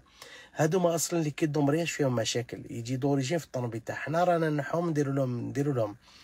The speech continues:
سيز سون دوز، سيسون كاترفان كاترفان بدلو لهم فولوموتور يخرج زبدة ويخرج لاباس عليه وما عندنا حتى مشكل معاه.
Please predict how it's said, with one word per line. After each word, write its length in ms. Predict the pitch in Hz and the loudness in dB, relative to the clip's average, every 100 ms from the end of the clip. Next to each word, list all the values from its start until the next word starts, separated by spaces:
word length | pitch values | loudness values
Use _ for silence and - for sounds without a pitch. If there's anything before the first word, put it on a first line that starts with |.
| - | -16
سيز 380 | - - 170 117 | -4 4 4 4
سون 400 | - - 156 143 | -2 -2 2 2
دوز، 380 | 120 107 104 - _ _ - _ | 0 -6 -8 -10 _ _ -20 _
سيسون 400 | - 170 151 156 | -4 0 2 2
كاترفان 720 | - 147 143 127 139 127 175 | 0 0 2 2 0 2 0
كاترفان 520 | 151 147 151 139 170 160 | 0 -2 -2 0 0 0
بدلو 220 | 143 147 | 2 2
لهم 160 | 139 | 2
فولوموتور 540 | 120 131 127 131 131 156 | 2 2 2 0 0 -2
يخرج 320 | 143 127 110 | -2 -4 -2
زبدة 340 | 131 117 147 | -4 0 0
ويخرج 340 | 151 - 127 117 | 0 0 -4 -2
لاباس 360 | 120 120 139 | -2 -2 -2
عليه 140 | 147 156 | -2 0
وما 140 | 147 | 0
عندنا 200 | 123 113 | -2 -6
حتى 220 | - - | -6 -2
مشكل 360 | 170 127 - 95 | 0 -2 -6 -10
معاه. 180 | - | -10